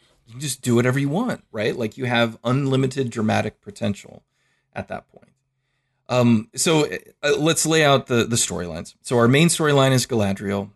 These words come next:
Galadriel, a-, as we meet her, is on a quest to find Sauron, who she articulated in episode five. It, it made it sound in episode one like Sauron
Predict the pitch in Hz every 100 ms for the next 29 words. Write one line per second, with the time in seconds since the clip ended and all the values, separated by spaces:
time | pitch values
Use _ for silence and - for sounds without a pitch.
0 | _ 110 113 117 117 123 117 117 107 104
1 | - 110 - 104 104 117 123 135 120 117
2 | 104 104 101 - 127 120 120 - _ -
3 | - - 120 131 123 - 107 104 104 101
4 | 101 - _ _ _ _ - 147 139 -
5 | _ _ - 156 139 123 120 226 185 139
6 | 117 110 117 - 113 101 160 147 104 -
7 | _ _ _ _ - _ _ _ _ 131
8 | 131 120 135 240 185 - 139 131 117 -
9 | - 104 98 104 113 98 - 101 104 -
10 | 123 117 113 101 98